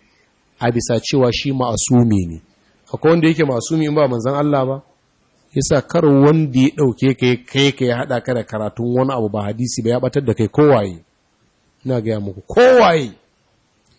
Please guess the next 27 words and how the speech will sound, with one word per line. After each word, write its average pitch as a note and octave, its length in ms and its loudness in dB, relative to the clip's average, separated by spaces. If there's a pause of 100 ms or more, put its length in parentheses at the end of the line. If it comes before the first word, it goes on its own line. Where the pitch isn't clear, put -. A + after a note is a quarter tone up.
(360)
Imam D3+ 360 0
Malik D#3 320 2
bai B2 120 -4
samu C3 260 -4
darajar D3 320 2
da B2+ 140 -4
ya C3 60 0
samu C#3+ 260 0
ba B2 80 -4
sai C3+ 100 -2
ta C3+ 120 -4
hanyar C#3+ 280 -2
me? A2 160 -8 (1400)
Al-Imam B2 460 -2
Shafi'i A#2 520 -4
fa, G#2+ 200 -12 (680)
Ahmad C#3+ 360 -2
dan C#3 140 -4
Hanbal C3 440 -6
fa, A#2+ 200 -10 (460)
Abu B2+ 240 -2
Hanifa C#3+ 480 -4 (120)
fa, A2 180 -10 (240)
sa - 180 -4
al-Imam D3+ 380 -2
al-Bukhari C3 600 -2
fa, C#3 140 -2